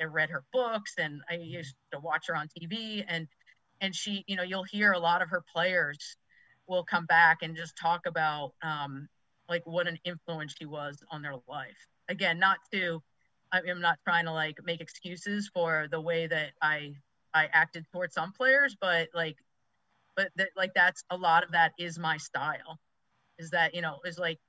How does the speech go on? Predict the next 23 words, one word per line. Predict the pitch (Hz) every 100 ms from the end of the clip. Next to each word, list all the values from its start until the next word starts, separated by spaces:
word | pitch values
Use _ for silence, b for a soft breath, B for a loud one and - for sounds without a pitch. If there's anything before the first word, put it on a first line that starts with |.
| _
go | 190 180
hard | 165 175 180 233 277 - _ _ _ _ -
and | 175
be | 170 165 -
tough. | 196 208 302 - _ _ _ _ _ _ -
But | 185 170 185
I | 196
think | 214 202
at | 202
the | 190
end | 190
of | 208
the | 190
day, | 185 175 196 254 269 -
the, | 190 _ _
the | 180
players | - 190 202 202 190
that | 180 175 165 160
have | - 170
succeeded | - 165 - 190 202 233 208
will | 185 180 -
tell | 190
you | 185 175 160 156